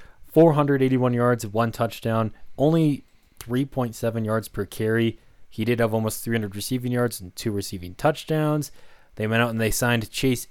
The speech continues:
Edmonds, who's a fine running back. They also got Keyshawn Vaughn back there. But they might just be returning as the worst rushing attack in the league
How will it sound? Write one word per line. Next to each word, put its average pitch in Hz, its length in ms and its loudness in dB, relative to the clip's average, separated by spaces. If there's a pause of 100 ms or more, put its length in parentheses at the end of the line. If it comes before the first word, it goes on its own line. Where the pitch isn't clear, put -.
Edmonds, 165 480 0
who's 135 280 -4 (140)
a 120 100 -2
fine 120 380 -2
running 123 200 0
back. 120 260 0
They 110 100 -2
also 110 240 0
got 113 300 2 (340)
Keyshawn 113 440 0
Vaughn 107 420 -2
back 117 280 0
there. 117 400 2 (560)
But 117 280 2
they 160 160 4
might 190 260 4
just 156 180 0
be 147 80 4
returning 123 540 0
as 104 280 -4
the 107 260 -2
worst 110 480 -2
rushing 113 260 0
attack 110 300 -2
in 113 80 -2
the 104 80 0
league 104 360 0